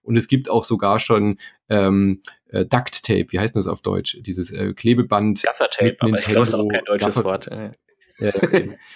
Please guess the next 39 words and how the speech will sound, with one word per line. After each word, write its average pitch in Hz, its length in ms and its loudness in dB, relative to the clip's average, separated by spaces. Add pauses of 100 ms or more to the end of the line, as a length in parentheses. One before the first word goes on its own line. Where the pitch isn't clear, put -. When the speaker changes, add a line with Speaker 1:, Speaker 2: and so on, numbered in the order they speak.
(140)
Speaker 1:
Also 117 180 2
dieses, 107 320 0
äh, 117 160 4
der 101 220 2
Klebebänder 113 1000 4
wird's 107 220 -2
geben 107 280 2
von 110 140 -2
Nintendo 104 400 0
speziell 101 460 0
dafür, 98 580 0
spezielle 101 460 -2
Stifte, 107 640 0
spezielle 101 560 0
Aufkleber, 107 680 2
um 101 140 -2
das 98 140 -2
zu - 120 -8
verzieren. 127 600 2
Und 110 160 -2 (320)
der 117 100 4
Weg 131 160 4
ist 143 140 0
das 123 160 2
Ziel, 127 200 4
ist, 123 100 0
glaub 110 140 2
ich, 110 80 -2
die, 98 140 -8
die - 120 -6
richtige 95 280 -6
Beschreibung. 92 420 -8
Also 98 160 -2
es 120 80 -2
geht 131 240 2
einfach 123 240 -2
um 107 200 -6
dieses 104 260 -4
Gesamterlebnis, 104 1080 -2